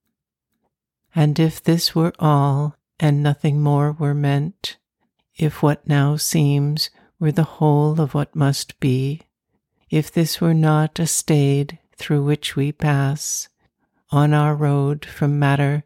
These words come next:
to eternal self, to the light that made the worlds, the cause of things, well might interpret our mind's limited view, existence as an accident in time,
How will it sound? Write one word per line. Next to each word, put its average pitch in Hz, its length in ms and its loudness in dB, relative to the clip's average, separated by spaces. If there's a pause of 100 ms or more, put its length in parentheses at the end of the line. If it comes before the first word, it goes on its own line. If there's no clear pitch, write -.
(260)
to 143 160 -2
eternal 143 600 -2
self, - 720 -4 (640)
to 165 160 2
the 147 160 2
light 147 440 0
that 151 240 -2
made 147 320 2
the 156 100 -2
worlds, 147 720 -2 (280)
the 160 80 -2
cause 151 500 2
of 143 140 -2
things, 143 840 -2 (760)
well 165 280 2
might 165 440 0
interpret 165 680 -2 (200)
our 147 200 2
mind's 143 640 0
limited 143 540 -2
view, 147 520 -2 (720)
existence 151 1080 -2
as 143 240 2
an 151 200 2
accident 143 720 -2
in 139 200 0
time, 139 640 0